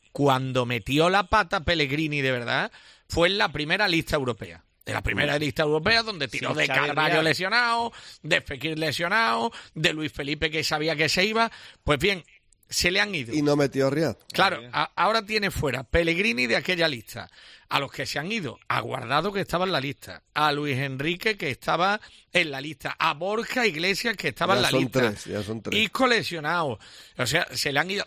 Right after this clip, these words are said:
Speaker 1: cinco jugadores, no puede contar con ellos y tiene que meter tres. Ha tenido que meter un central, un mediocentro defensivo, porque Guido no va a volver hasta marzo,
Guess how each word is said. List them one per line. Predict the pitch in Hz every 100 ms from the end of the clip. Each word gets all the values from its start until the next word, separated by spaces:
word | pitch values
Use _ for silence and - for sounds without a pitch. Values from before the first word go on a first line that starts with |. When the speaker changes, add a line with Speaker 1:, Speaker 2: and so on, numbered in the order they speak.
| -
Speaker 1:
cinco | 190 196 202
jugadores, | 208 196 220 202
no | 156
puede | 139 175
contar | 185 170 190
con | 202 196
ellos | 208
y | 202
tiene | 202 180
que | 185
meter | 175 175 170
tres. | 135 135 - -
Ha | 120
tenido | 139 131 139 120
que | 131
meter | 117 147
un | 135 127
central, | 151 151 202 226 277 - - _ _ -
un | 294 277
mediocentro | 214 156 143 - 208 175
defensivo, | 160 - 147 226 180 170
porque | - 175 147 - 175
Guido | 165 247 214
no | 185 175
va | 170
a |
volver | 160 143 156
hasta | 135 - 123
marzo, | 135 - 220 254